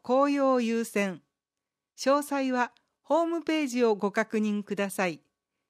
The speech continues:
淀川区区民ギャラリーで検索。問い合わせ、制作企画課広報、五階五十一番。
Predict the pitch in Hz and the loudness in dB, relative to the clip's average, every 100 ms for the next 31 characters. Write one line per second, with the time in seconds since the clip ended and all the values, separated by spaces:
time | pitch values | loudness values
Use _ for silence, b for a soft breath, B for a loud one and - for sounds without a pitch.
0 | _ _ - 226 254 285 285 277 277 - | _ _ -2 0 2 0 0 -2 -4 -2
1 | 208 196 _ - 240 294 339 330 311 302 | -2 -2 _ -4 0 0 0 -2 0 0
2 | 269 226 214 185 180 - 190 202 - 185 | 0 0 -2 -2 -4 -2 -4 -4 -4 -8
3 | - 175 - _ _ _ _ _ _ _ | -4 -6 -6 _ _ _ _ _ _ _
4 | _ - 262 277 269 254 247 - 233 226 | _ -6 -2 0 2 2 -2 -2 -2 -2
5 | _ _ _ - 294 330 339 311 302 277 | _ _ _ -6 -2 -2 -2 -4 -4 -8
6 | - - 240 - - 208 202 _ _ - | -8 -6 -6 -8 -4 -2 -2 _ _ 0
7 | 302 269 208 180 170 156 - _ _ _ | 4 4 2 -2 -2 -2 -6 _ _ _
8 | _ - 220 220 269 277 262 - 214 254 | _ -4 -2 0 0 0 -2 -2 2 2
9 | 277 302 285 269 277 214 185 170 | 2 -2 -2 -2 -2 0 -2 -4